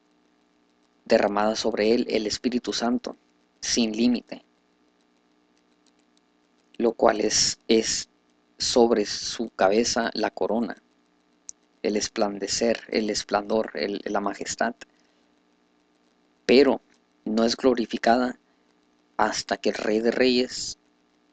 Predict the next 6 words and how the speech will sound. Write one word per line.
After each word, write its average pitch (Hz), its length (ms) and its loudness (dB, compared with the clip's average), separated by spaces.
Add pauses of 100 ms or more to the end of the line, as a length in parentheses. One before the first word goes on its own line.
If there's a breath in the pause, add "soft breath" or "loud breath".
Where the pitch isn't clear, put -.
(1300)
lo 107 160 0
afirma 110 540 0 (1900)
sobre 107 400 2
quién 110 260 0
va 104 100 4
la 104 140 0